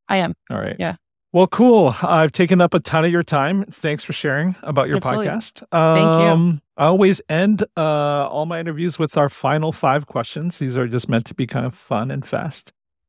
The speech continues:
Speaker 2: Um, I think I already know the answer for question number one, which is, do you collect listener emails?
Speaker 1: Yes, I do. Um, well, not listener emails. I have, uh, the, uh, email list, and I direct people through the template.
Speaker 2: I see. And is your lead magnet the, um
Speaker 1: Yeah, the Death Binder template.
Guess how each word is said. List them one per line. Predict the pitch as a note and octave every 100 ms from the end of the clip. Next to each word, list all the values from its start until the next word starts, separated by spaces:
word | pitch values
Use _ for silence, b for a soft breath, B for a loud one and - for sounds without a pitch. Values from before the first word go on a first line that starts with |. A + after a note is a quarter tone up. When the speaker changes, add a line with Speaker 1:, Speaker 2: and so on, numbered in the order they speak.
| _
Speaker 2:
Um, | - C#3+ C3+
I | C#3+
think | A#2+ E3 E3
I |
already | D3+ D#3+
know | D3+ D3+
the | D#3
answer | C#3+ C#3+ -
for | - C#3+
question | C#3 - -
number | C3 B2
one, | A#2+ E3
which | E3+ C#3
is, | C3
do | C3
you | C#3+
collect | - C#3+ C#3 -
listener | C#3 - C3+
emails? | A2+ B2+ F2+ - - _ _ _ -
Speaker 1:
Yes, | F#3+
I | F#3+
do. | F3+ C4+ A#3+ _ _ _
Um, | G3 F#3 F3+ -
well, | A3+ A#3
not | D4+ A#3+
listener | A#3+ B3+ G#3+
emails. | F#3+ F#3 E3 E3 -
I | F#3+
have, | F#3+ F#3
uh, | E3+
the, | E3+ E3
uh, | D#3+ D#3
email | G#3 A3 G#3 F#3
list, | F3+ F3+ - - - -
and | F3
I | D#3+
direct | F3 F#3 F3+ - -
people | D#3+ E3
through | - E3
the | D#3
template. | - D3 - - _ _ -
Speaker 2:
I | D#3+
see. | - B2 A#2
And | C3+ C3+ -
is | D3 A#2+
your | A#2+ A#2
lead | A2 A2+
magnet | A2 A2 G#2 G2+ G2+ F#2+
the, | A#2 F#2
um | F2 E2 F2 G2 G#2
Speaker 1:
Yeah, | G#3+ F#3+
the | E3+
Death | E3+ -
Binder | D#3 D#3+
template. | - D#3 - -